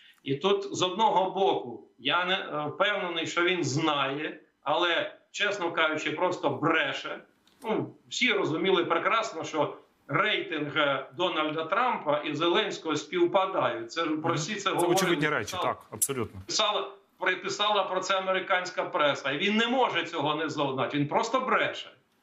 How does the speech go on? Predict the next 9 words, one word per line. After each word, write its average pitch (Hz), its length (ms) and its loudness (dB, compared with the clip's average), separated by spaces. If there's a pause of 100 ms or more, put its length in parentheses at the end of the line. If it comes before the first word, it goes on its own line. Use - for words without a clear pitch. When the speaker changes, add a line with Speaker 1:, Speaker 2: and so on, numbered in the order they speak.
(400)
Speaker 1:
А 147 140 0
те, 190 180 0
що 233 140 0
стосується 196 720 2
там, 190 320 -2 (800)
е, 139 240 0
трат 170 360 2 (120)
бюджету 156 540 0
американського 196 1000 2